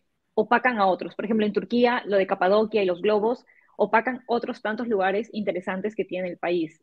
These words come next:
Entonces, si ya lo haces como que muy preplaneado antes, siento que corres el riesgo de perderte como que, mm,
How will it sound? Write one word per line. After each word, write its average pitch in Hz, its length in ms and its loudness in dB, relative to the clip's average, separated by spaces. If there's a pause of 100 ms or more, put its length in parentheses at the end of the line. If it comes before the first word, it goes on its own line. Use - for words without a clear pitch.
(100)
Entonces, 214 520 0 (300)
si 233 240 4
ya 262 140 8
lo 320 120 2
haces 320 280 -4
como 247 200 -4
que 202 120 -4
muy 226 280 -2
preplaneado 214 840 0
antes, 220 540 -2 (140)
siento 247 400 0
que 208 220 0 (220)
corres 247 320 2
el 190 60 -4
riesgo 220 380 2
de 233 80 -2
perderte 196 460 0
como 202 220 -6
que, 165 240 -8 (120)
mm, 196 540 0